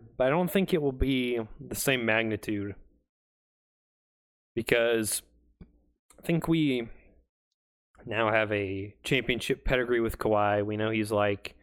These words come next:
you know, top five players on the globe right now. And it, we know it's his team as soon as he's going to it. I mean, there was,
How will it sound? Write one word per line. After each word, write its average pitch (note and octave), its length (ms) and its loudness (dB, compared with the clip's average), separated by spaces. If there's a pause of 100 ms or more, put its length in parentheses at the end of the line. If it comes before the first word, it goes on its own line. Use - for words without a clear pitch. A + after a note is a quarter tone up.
(1300)
you B2+ 80 -10
know, G2+ 300 -6
top A2 260 0
five G#2+ 680 0 (680)
players A2 560 0
on A#2 240 2
the A2 80 2
globe G#2+ 420 2
right G#2 200 2
now. G2 480 -2 (1400)
And B2+ 100 0
it, A#2+ 120 2
we B2+ 200 2
know C3+ 260 2
it's B2 160 0
his B2+ 240 0
team A2 340 -2
as G2+ 160 -2
soon A2+ 140 -2
as G#2+ 140 -2
he's G2+ 100 -2
going G2+ 320 -2
to G2+ 140 -4
it. G2+ 40 0
I A2 60 0
mean, B2 160 -2
there D#3 120 2
was, F3 260 -2